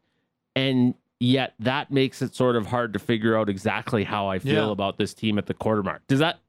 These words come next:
Speaker 1: does that make any sense?
Speaker 2: Absolutely. I think it's very fair. Um, I would, uh,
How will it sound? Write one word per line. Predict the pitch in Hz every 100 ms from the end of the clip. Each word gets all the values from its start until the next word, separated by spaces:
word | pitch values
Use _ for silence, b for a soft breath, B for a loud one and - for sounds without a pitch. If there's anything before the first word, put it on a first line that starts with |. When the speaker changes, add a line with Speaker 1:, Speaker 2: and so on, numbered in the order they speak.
| _
Speaker 1:
does | 110
that | 147 156
make | 147
any | 143 165
sense? | 147 139
Speaker 2:
Absolutely. | - 135 143 175 127
I | 123
think | 135
it's | 120
very | 110 127 113
fair. | - 139 135 156 180 b b
Um, | 127 127 127 123 123 120 127 - _
I | 147 208
would, | 220 247 202 165
uh, | 175 151 139 131